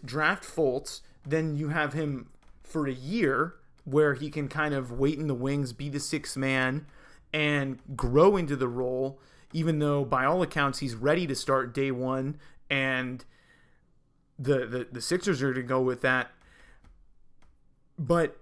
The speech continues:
the cap is not the same it was a, a couple of months ago. There's no guarantee anymore that Isaiah Thomas is gonna get thirty million dollars. There's no guarantee anymore that Avery Bradley is gonna get a max deal. There's no guarantee anymore that these guys are gonna get the money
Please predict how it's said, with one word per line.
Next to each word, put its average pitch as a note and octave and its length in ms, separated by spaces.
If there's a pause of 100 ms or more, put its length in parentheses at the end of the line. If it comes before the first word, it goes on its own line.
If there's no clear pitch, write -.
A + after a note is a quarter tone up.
(160)
the C#3+ 140
cap A#3 360
is D3 120
not F3+ 160
the C#3 60
same F3 460
it C#3+ 160
was C3+ 680 (680)
a, D3+ 100
a C3+ 180
couple D3 260
of B2 100
months F3+ 240
ago. A#2 280
There's E3 240
no B3 140
guarantee E3 600
anymore B2+ 380
that C3 160
Isaiah C3 360
Thomas C3+ 400
is C3 120
gonna C3+ 220
get B2 200
thirty C3+ 300
million A#2+ 320
dollars. A2 380
There's B2 180
no A3 100
guarantee E3 560
anymore C3 360
that B2+ 180
Avery C3 320
Bradley C3 420
is A#2 120
gonna C3+ 200
get A#2+ 320
a B2 60
max A#2+ 400
deal. E2+ 360
There's B2+ 200
no G#3 200
guarantee E3+ 580
anymore C3+ 300
that B2+ 140
these C#3 240
guys C3 360
are C3+ 60
gonna C3 200
get C#3 220
the B2+ 80
money C3+ 540